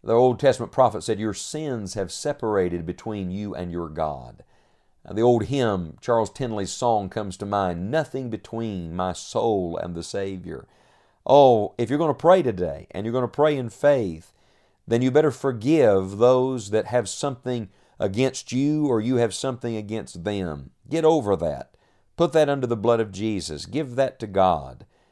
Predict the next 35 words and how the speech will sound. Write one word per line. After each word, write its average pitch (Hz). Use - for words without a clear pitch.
Because 98
Jesus 123
says 104
plainly, 117
"If 98
you 107
do 135
not 135
forgive, 113
neither 147
will 135
your 123
Father 120
which 110
is 98
in 98
heaven 107
forgive 101
your 127
trespasses." -
You 95
see, 110
I 127
think 117
the 101
greatest 107
mountain 107
that -
faces 104
all 113
of 92
us 90
is 92
our 95
own 101